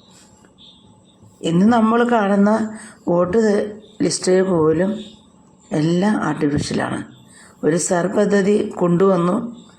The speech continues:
അതിലെല്ലാത്തിലും കുടുംബക്കാരെല്ലാത്തവരെയും കൂടെ ആഡ് ചെയ്തിരിക്കുന്നു. കാരണം മറ്റൊരു ബംഗാളും മറ്റൊരു,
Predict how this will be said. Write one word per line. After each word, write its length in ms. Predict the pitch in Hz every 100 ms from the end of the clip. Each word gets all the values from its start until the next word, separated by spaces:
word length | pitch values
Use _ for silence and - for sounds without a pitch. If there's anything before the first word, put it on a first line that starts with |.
| _ - - - -
അതിലെല്ലാത്തിലും 920 | 160 185 185 170 180 190 185 185 196 220 - - - _ _ _ _ -
കുടുംബക്കാരെല്ലാത്തവരെയും 1300 | 165 165 180 190 185 165 165 180 185 202 180 170 170 165
കൂടെ 240 | 156 175 220 - -
ആഡ് 200 | 135 143
ചെയ്തിരിക്കുന്നു. 580 | 151 143 127 113 - - - - - - - - _ _ - _ _ _ -
കാരണം 180 | 226 226
മറ്റൊരു 360 | 196 - 240
ബംഗാളും 540 | 202 185 160 170 175 175
മറ്റൊരു, 440 | 151 165 160